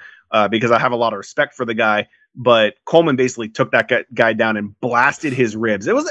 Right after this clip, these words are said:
it's probably one of the only times I've seen someone ground and pound the body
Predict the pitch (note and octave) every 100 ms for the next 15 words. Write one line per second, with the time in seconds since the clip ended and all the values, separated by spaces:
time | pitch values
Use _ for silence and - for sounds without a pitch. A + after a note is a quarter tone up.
0 | G#3 G3 G3+ A3 G#3 - G#3 D#4+ D4 B3
1 | C3+ C#3+ C3 C3+ A#2 A2+ A2 D3 C3+ B2+
2 | B2+ C#3+ D3 _ _ _ - A#2+ A#2+ D#3
3 | F#3 E3+ - D3 D3+ B2+ A2 A2+ G#2+ A#2
4 | C#3+ D3+